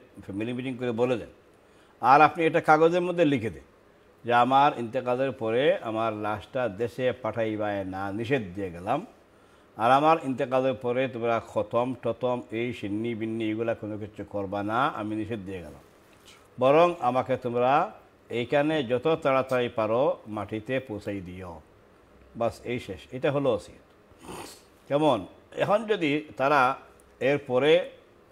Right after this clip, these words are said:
সিদ্ধান্ত নেয় নেগেটিভ বা কোনো বাড়াবাড়ি করে, আল্লাহ তাদের বিচার করবেন, আপনারা কোনো দোষ হবে না।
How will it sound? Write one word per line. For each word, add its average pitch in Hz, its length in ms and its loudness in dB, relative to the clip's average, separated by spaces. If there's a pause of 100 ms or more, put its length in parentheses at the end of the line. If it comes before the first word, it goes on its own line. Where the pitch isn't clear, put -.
(320)
সিদ্ধান্ত 127 460 -2
নেয় 113 280 0
নেগেটিভ 113 540 -4 (140)
বা 101 180 -6
কোনো 107 240 -4
বাড়াবাড়ি 120 460 4
করে, 101 320 -6 (100)
আল্লাহ 120 240 -2
তাদের 113 220 -4
বিচার 95 240 -10 (100)
করবেন, 78 260 -18 (560)
আপনারা 127 400 0
কোনো 117 220 -6
দোষ 98 340 -12
হবে 90 160 -14
না। 80 180 -18